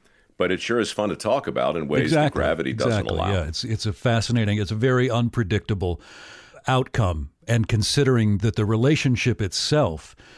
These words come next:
Speaker 2: between T C and Sedona was so frowned upon back in Gorin, Missouri, that, uh, Sedona married the loser.
Speaker 1: Mm.
Speaker 2: She's not nearly as attractive as her sister Lily, who ends up, uh, Lily,
Speaker 1: Johnson,
Speaker 2: uh,
Speaker 1: was it?
Speaker 2: Miller,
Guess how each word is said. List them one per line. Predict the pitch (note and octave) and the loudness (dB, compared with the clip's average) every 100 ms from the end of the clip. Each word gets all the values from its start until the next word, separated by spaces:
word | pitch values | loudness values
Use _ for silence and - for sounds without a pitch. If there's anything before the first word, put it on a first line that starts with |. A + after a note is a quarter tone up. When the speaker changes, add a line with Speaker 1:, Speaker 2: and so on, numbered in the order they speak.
| - - _ | -20 -20 _
Speaker 2:
between | - A#2+ C3 A2+ | -2 2 4 4
T | B2 A#2 | 2 0
C | - A#2 | 2 2
and | G2+ | 0
Sedona | - G#2+ G#2+ G#2 F#2+ F#2 | 0 0 2 2 0 0
was | A2 G2 | -2 -2
so | - - B2+ A#2+ A2 F2+ - - - - | -2 2 4 4 2 -2 -6 -20 -20 -20
frowned | - - C#3 G3 | -8 0 2 4
upon | D3 - F#2 C2 C2 _ | 2 0 -4 -6 -12 _
back | G#2+ G2 | -2 -2
in | G2 | -2
Gorin, | F2+ G#2+ G#2 F#2 | 0 2 2 2
Missouri, | F2 E2+ B2+ F2+ C2+ - _ _ | 0 2 2 2 -4 -16 _ _
that, | G#2+ F2+ E2+ - | -6 -4 -6 -4
uh, | G2+ E2 D#2+ | -4 -2 -4
Sedona | - A2+ G#2+ A2 | -2 0 2 4
married | G2+ G2+ G2+ | 4 4 2
the | F2+ | 0
loser. | G2 C#3 B2+ G2 F2+ F2+ | 4 4 4 2 0 0
Speaker 1:
Mm. | G#2 | -2
Speaker 2:
She's | G2+ A2+ | 0 0
not | F#2+ G#2+ G#2 | 2 0 0
nearly | G#2+ G2+ G2 | 0 0 0
as | F2+ | -2
attractive | - B2+ G#2 - G2+ | -2 0 0 0 -2
as | F2+ F2 - | -2 -2 -4
her | F#2+ F2 | -4 -4
sister | - G#2 - G2+ F#2+ E2 - - - | -2 -2 -2 -2 -2 -4 -8 -18 -6
Lily, | F#2 C3 B2+ A2+ | 0 2 4 4
who | G#2+ F#2 A2 | 2 0 2
ends | G2+ G2+ | 2 2
up, | G#2 F#2+ - _ _ _ _ - - G2+ | 0 -2 -10 _ _ _ _ -20 -12 -2
uh, | A2+ G2 | 0 2
Lily, | G#2 A#2+ A2+ | 2 2 4
Speaker 1:
Johnson, | F2 G2+ G2 | 2 0 -2
Speaker 2:
uh, | F#2+ | 0
Speaker 1:
was | E2 E2+ | 0 -2
it? | B2 - | -4 -2
Speaker 2:
Miller, | G#2+ A#2 F#2+ E2 | -2 0 -2 -6